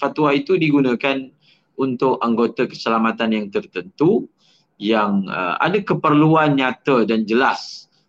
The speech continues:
untuk perlu wujudnya, uh, anggota keselamatan, uh, ketika solat Jumaat itu berlangsung dan tidak ada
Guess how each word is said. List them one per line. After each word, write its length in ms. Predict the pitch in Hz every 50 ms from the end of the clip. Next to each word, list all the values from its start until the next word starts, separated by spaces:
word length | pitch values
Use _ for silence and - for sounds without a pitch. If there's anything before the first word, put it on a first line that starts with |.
| _ _ -
untuk 480 | 120 120 117 - 156 147 139 - -
perlu 400 | - 139 135 151 151 139 135 147
wujudnya, 720 | 147 147 139 175 226 208 95 - 139 147 131 117 107 - -
uh, 400 | _ - - - 113 117 113 -
anggota 480 | - 123 127 120 131 139 135 - 180
keselamatan, 960 | - - 165 - - 127 117 107 98 92 95 - - 143 151 185 208 220 226 233 - _ _ _ _ _ _ _ _ _ -
uh, 240 | 104 110 113 117
ketika 480 | 113 - 117 - - 135 123 123 - 151
solat 560 | 135 127 - 131 123 127 131 135 139 - -
Jumaat 400 | _ 117 117 117 120 127 123 -
itu 240 | - 117 - - 120
berlangsung 560 | 117 120 123 123 123 120 110 - 139 123 120
dan 160 | 117 131 123
tidak 320 | 117 - - 139 135 135 131
ada 480 | - 123 127 123 120 139 139 139 139